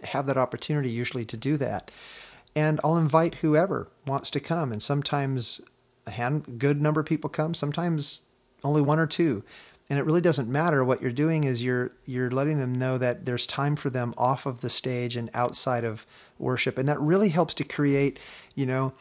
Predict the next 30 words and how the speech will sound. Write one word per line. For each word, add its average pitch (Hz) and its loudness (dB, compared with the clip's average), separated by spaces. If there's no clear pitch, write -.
memories 143 2
together 110 -4
and 127 -6
connection 151 -2
points 123 -6
together. 110 -6
And 123 -4
there's 117 -4
fellowship 156 -2
together. 113 -4
And 123 -4
you 123 -4
get 139 0
to - -4
talk 143 -2
sometimes 139 -4
about 131 -2
things 131 -4
other 135 0
than 127 -2
music, 135 -2
but - -8
you 123 -6
get 127 -4
to 131 -6
just 127 -4
interact 131 -4
and 113 -6
talk. 131 2
And, 110 -6